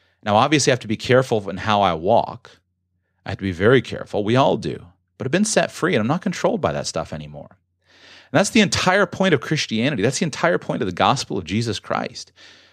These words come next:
Christ died so that we can live a righteous life, so we don't have to be a slave to the sin. It's the entire point of it.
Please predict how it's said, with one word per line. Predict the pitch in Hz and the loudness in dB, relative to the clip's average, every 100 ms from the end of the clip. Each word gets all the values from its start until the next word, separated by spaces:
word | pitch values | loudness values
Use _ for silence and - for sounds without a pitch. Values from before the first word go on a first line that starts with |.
| _ | _
Christ | - 165 208 | 0 0 2
died | - 123 180 | 2 2 2
so | - | 0
that | |
we | 123 | -2
can | 123 | 0
live | 120 120 | 2 2
a | |
righteous | 87 87 160 - 127 - | 2 2 2 0 -4 -4
life, | 71 - - - _ | -6 -6 -12 -20 _
so | - | -8
we | 143 | -2
don't | 165 | 0
have | 165 | -2
to | 151 | -2
be | 147 | 0
a | 127 | 0
slave | - - 139 185 190 | 0 2 4 4 2
to | - | -2
the | 92 | -6
sin. | 87 - 170 175 107 - _ _ _ _ _ _ _ _ _ _ _ | -4 -2 0 -2 -4 -14 _ _ _ _ _ _ _ _ _ _ _
It's | - | -2
the | 208 | 0
entire | 180 - - 180 | 0 0 2 4
point | 196 180 202 | 4 2 0
of | - | 0
it. | - - | -8 -18